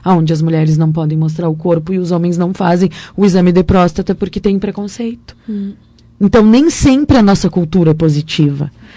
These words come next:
Speaker 1: Eu acho que tá na hora de começarmos a mudar o nosso ponto de vista e os nossos aspectos. Acho que a festa do divino não perderá seu brilho em função dos fogos. Pelo contrário, eu acho que talvez possamos incluir essas pessoas autistas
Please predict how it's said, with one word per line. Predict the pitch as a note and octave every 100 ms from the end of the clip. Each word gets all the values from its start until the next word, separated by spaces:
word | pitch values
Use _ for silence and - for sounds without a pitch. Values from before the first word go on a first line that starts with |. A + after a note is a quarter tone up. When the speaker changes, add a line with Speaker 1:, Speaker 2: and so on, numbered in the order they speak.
| -
Speaker 1:
Eu | F#3+
acho | F#3 -
que | C4+
tá | A#3+
na | A3 G3
hora | F3+ B3
de | B3+
começarmos | A3+ G#3 G3 F#3 C#4+ B3+
a | A3
mudar | G3 E3+ D#3+ D#3+
o |
nosso | D#3+ D#3 -
ponto | E3 D#3
de | D#3 D3
vista | D3+ D3+ - D#3+ - - -
e | G3+
os |
nossos | F3+ E3+ E3 D#3
aspectos. | D#3+ D#3 D#3+ D3 - F3+
Acho | F3 -
que | -
a |
festa | G#3 F3 G3
do | F#3
divino | F3 F3 G3+
não | F3+
perderá | A3+ C#4 B3 G3+
seu | G3+ G3+
brilho | E3+ E3+ D#3+
em | D#3
função | D#3+ D#3 D3
dos | D#3 D#3+
fogos. | E3 D#3 - - - - -
Pelo | A3 F3
contrário, | F3+ A#3 D#4 D#4 D4+ G3+ - -
eu | F#3+ G3+
acho | F3 -
que | G#3+
talvez | G3+ F3+ D#3+ F#3 B3
possamos | - A#3+ - G#3 G#3+ F#3
incluir | C4+ F#4 F#4 F4+ D#4+ C#4+ D4+
essas | C#4 A#3+ -
pessoas | A3+ A3 G#3 G3
autistas | F#3 - G3+ G#3+ - F4 -